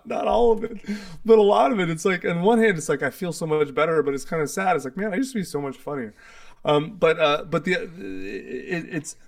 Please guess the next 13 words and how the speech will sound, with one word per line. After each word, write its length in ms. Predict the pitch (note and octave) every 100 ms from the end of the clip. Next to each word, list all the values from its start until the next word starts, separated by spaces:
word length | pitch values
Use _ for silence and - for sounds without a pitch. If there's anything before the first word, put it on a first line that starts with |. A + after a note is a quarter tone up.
| - - -
it, 260 | E3+ F#3
it, 240 | F#3+ - F3+
now 340 | D#3+ G3 G3
to 300 | - D3+ D#3
tell 220 | D3 E3+
the 80 | D#3
whole 220 | D3+ D#3 -
story, 280 | F#3 A#2+
like, 160 | G#2+ A2
here's, 300 | D#3+ D#3 C#3+
okay, 260 | - C3 A2
here's, 420 | A#2+ D3 C3+ - _ _ _ _ _
here's 260 | - G#3